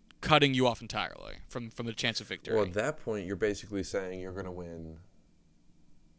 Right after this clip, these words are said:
Speaker 2: fifty percent of your games, roughly.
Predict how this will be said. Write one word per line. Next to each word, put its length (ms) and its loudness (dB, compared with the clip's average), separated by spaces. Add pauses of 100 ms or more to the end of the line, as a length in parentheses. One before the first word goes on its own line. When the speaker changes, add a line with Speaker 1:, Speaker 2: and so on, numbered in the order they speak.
(1700)
Speaker 2:
fifty 300 -10
percent 360 -10
of 60 -8
your 120 -8
games, 480 -10
roughly. 460 -10